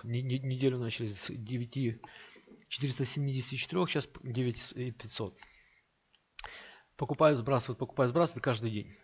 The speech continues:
Э, вдруг какие-то новости появятся. Поэтому здесь сейчас идёт просто ожидание процентных ставок. Э, ну, благо, что не падают. То есть сильно не падают, поэтому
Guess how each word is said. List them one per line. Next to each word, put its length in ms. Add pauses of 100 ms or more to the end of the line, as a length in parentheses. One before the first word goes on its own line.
Э, 320
вдруг 300
какие-то 280
новости 320
появятся. 380
Поэтому 360
здесь 260
сейчас 280
идёт 220
просто 300
ожидание 500 (540)
процентных 640
ставок. 540
Э, 440 (180)
ну, 420
благо, 440
что 200
не 160
падают. 500
То 80
есть 100
сильно 240
не 120
падают, 340
поэтому 420